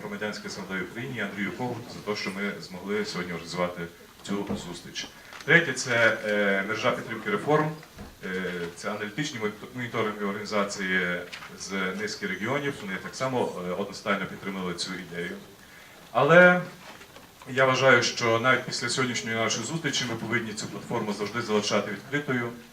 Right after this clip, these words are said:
і давати можливість, е, організаціям громадянського суспільства, профспілкам, бізнесовим асоціаціям, е, долучатися. Е,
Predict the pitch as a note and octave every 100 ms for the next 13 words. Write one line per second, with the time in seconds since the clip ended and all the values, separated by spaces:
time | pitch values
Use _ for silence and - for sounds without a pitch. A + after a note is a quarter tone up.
0 | - - - A2+ A2+ C3 C3 B2+ B2 B2
1 | A#2+ A#2 - - - G#2+ G#2 G2 F#2+ G#2+
2 | B2 A#2 A#2+ - G#2+ A2 G#2+ A2 - F2+
3 | - - D3 - - - - G2 B2+ B2+
4 | A2 G#2 - C#3+ - A2 A2 - A2 G#2+
5 | - G2+ F#2+ - - - - - G2 G2
6 | F2+ A2 G#2+ C3+ C3+ C3+ - B2 A#2+ A#2
7 | - - - - F2 F2